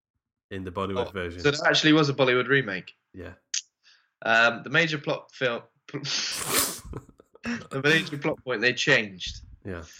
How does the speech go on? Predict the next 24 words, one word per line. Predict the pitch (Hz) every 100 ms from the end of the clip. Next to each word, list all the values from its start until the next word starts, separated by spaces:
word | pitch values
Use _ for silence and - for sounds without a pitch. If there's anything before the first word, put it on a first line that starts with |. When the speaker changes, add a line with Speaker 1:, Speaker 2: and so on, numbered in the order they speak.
| - - - _ -
Speaker 2:
um, | 104 104 101
was | - 113
when | 139
Christopher | 151 143 135 135
Eccleston | 131 - 117 101
came | 101 107 101
back. | 95 98 - -
He | 104
didn't | 113 113
come | 110
back | 101 98
for | -
a | 98
shag. | - 95 95 92
He | - 101
came | 107 101
back | 98 -
for | - 98 98 92
a | 104
lovely | 107 101 104
Speaker 1:
Bargee. | 101 98 101
Speaker 2:
roast | 107 98
dinner. | 113 110 101
Speaker 1:
<laughs> | 95